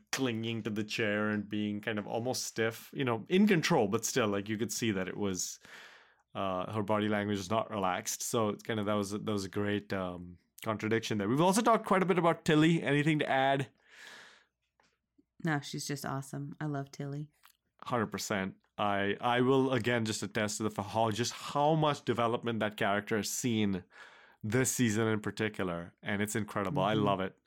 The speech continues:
Speaker 1: I really
Speaker 2: Mm-hmm.
Speaker 1: love it. Um, Adira got their main,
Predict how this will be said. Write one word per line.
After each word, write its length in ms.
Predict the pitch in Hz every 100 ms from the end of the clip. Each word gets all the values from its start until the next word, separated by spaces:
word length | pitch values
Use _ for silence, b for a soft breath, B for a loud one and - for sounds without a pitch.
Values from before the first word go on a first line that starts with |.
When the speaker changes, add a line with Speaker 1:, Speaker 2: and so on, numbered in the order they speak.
| -
Speaker 1:
I 60 |
really 280 | 110 104 101
Speaker 2:
Mm-hmm. 80 | 95
Speaker 1:
love 140 | 92
it. 120 | 92 - _ _ _ - B B B B B B
Um, 360 | 127 123 120 120 -
Adira 520 | 135 190 262 269 175
got 340 | 165 165 165 -
their 680 | 139 113 135 135 135 135 135
main, 840 | 131 123 131 139 151 156 156 147